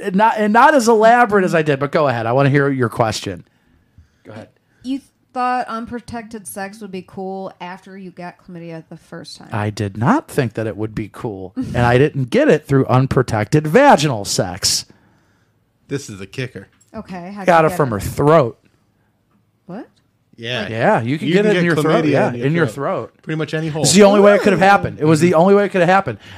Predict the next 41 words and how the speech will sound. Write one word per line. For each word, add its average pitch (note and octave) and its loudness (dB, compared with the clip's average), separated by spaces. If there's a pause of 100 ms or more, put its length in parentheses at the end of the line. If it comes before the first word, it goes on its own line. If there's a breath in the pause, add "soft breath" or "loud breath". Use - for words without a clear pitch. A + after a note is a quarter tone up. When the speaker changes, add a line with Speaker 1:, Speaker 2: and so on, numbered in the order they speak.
Speaker 1:
I, E3+ 8
I F#3+ 4
remember, G#3+ 6
and F#3+ 0
I G3+ 6
remember G3+ 2
thinking, B3 -2
"I'm A#3 0
gonna D3 -4
put D#3 -10
a - -16
condom C#3 -4
on F#3+ -2 (140)
'cause C#3+ 0
I'm G3 0
not D3+ -6
getting D3+ -4
anything A2+ -6
from G#2+ -10
you." G2+ -4 (800 soft breath)
Speaker 3:
And G#2 -12
then G#2 -8
she - -10
Speaker 1:
And D3 -4
then D#3+ 0
Speaker 3:
was D#3+ -2
Speaker 1:
she E3+ 0
just E3 2
Speaker 3:
like, - -4
Speaker 1:
gave D#3+ 4
Speaker 3:
"Hold E3+ 4
Speaker 1:
it, D#3+ 2
Speaker 3:
my D#3+ 4
Speaker 1:
like, E3+ 4
"It's E3 2
Speaker 3:
beer." D3 4
Speaker 1:
living F3+ 4
in F3+ 2
your F3+ 4
throat." G#3 6
Speaker 3:
Yeah. B2+ -2